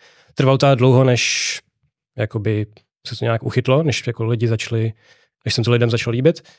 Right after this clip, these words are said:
ale potom už se to nějak nabalovalo, potom i přišel, eh, první soutěžní portál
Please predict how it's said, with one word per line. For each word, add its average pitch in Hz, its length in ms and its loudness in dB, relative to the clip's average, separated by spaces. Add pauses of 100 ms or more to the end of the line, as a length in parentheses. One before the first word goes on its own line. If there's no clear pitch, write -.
(460)
ale 123 180 2
potom 120 240 -2
už 117 80 -4
se 123 80 -6
to 127 80 -4
nějak 123 160 0
nabalovalo, 117 440 2
potom 120 340 -2
i 117 140 -2
přišel, 110 680 -2 (640)
eh, 117 140 -2
první 117 240 2
soutěžní 123 380 0
portál 110 560 0